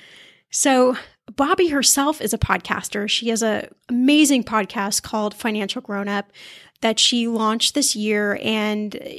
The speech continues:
she has an equally amazing book that was the inspiration for her podcast called How to Be a Financial Grown Up, Proven Advice from High Achievers on How to Live Your Dreams and Have Financial Freedom.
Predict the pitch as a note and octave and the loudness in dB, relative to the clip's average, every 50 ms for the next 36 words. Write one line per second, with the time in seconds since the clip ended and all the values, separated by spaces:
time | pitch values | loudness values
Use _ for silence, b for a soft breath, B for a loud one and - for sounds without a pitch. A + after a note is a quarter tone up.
0 | - - - - - B3 A#3+ G#3+ A#3 A3+ A3+ A3+ A3 G#3 - - b b b b | -4 0 2 2 2 2 0 0 2 2 2 2 2 0 0 -2 b b b b
1 | b _ C#4 C4+ C#4 - _ C4+ D#4 D#4+ D#4+ - F4 E4 E4 D#4 D4 C#4+ C#4+ - | b _ -6 -6 -6 -6 _ 2 2 2 4 2 2 4 4 4 2 2 0 0
2 | - A3 A3 A3 A3 A3+ A#3 A3 A#3 A3+ G#3+ F#3+ - B3+ B3 G#3 G#3 - - G#3+ | -2 0 2 2 2 2 2 2 2 0 0 -2 -4 -4 -4 -4 -4 -4 -6 -6
3 | - G3+ G#3+ G#3+ G#3+ G#3 G#3 G3 - - b b b b b b b _ _ _ | -4 -4 -2 -2 -2 0 0 0 0 -2 b b b b b b b _ _ _
4 | - B3 G#3+ C4 A#3 - C4 B3 - - - A#3+ A#3+ G#3+ A3 C#4+ - D4+ C4+ A3+ | -20 -8 -6 -6 -2 0 2 2 0 0 -2 -2 0 0 2 2 2 2 2 2
5 | - A#3 G#3 G3 G#3+ F#3+ - - F3+ F3+ - - - - G3+ - - A#3 G#3+ G3+ | 0 -2 -2 -2 -2 -4 -2 -4 -4 -4 -2 -4 -4 -4 -4 -2 0 0 0 0
6 | G3+ - A#3 A#3 A3 A3+ A3+ A#3 A#3 A3 - B3 A#3+ G#3+ G#3 - - A3+ G3 - | 2 2 2 2 2 2 0 0 -2 -2 -2 -4 -4 -2 -4 -4 -6 -10 -12 -8
7 | - G#3 G3+ G#3 A3+ B3 C#4 C#4+ - - _ - - - B3+ B3+ C4 C#4 B3+ B3+ | -6 -4 -4 -2 -2 -4 -4 -6 -10 -18 _ -14 -4 -2 0 2 2 4 2 2
8 | A#3+ - A3+ G#3+ A3 A3+ A3 - - - - - - - A3+ G#3 G3 - - B3+ | 2 2 2 2 4 4 2 0 0 -2 -6 -12 -8 -6 -6 -6 -6 -2 0 2
9 | C4 C#4 C#4+ C#4+ - - A#3+ A3 A3+ A3+ A3+ G#3+ - - A3 G#3 - - - A3+ | 2 2 2 2 2 0 2 0 2 0 0 0 -2 -6 -8 -10 -4 -2 0 0
10 | B3 C4+ C4 A3+ A#3 A#3 G#3+ A#3+ A#3+ G3 - G#3+ G#3 G#3 G#3 G#3 G3+ - - A3+ | 2 0 0 0 0 0 0 -2 -2 -2 -2 -2 -2 -2 -2 -2 -2 -2 -2 -2
11 | - - A3 G#3+ G#3+ - - A#3 G#3+ A3 B3+ A#3+ C#4 C4 - - - G3+ G3+ G3 | -2 0 0 0 0 0 -2 -2 -2 -2 -4 -6 -6 -6 -6 -6 -4 -4 -2 -4
12 | F3 F#3 A3+ A3 | -4 -8 -10 -14